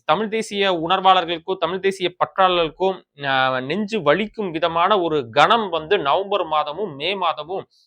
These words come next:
நம்ம அனுபவிக்கிறத நம்ம பாக்குறோம். ஆ, அதுலயும் குறிப்பிட்டு இந்த நவம்பர் மாதம் என்றாலே மாவீரர் நினைவு மாதம்.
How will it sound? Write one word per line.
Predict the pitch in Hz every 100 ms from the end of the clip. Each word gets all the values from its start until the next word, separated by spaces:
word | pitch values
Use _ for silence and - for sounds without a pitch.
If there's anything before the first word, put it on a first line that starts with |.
| _
நம்ம | 135 143 143 135 127 120 - _ 139
அனுபவிக்கிறத | 202 208 196 196 170 156 190 185 123 -
நம்ம | 120 143 143 -
பாக்குறோம். | 139 147 117 107 _ _ _ _ _ -
ஆ, | 123 - 147
அதுலயும் | 160 220 240
குறிப்பிட்டு | 233 196 185 185 - 226
இந்த | 185
நவம்பர் | 151 151 208 208
மாதம் | 185 160 160 170
என்றாலே | 151 143 151 151 214
மாவீரர் | 151 131 156 226 208 175 170 214
நினைவு | 156 160 196 196
மாதம். | 143 143 139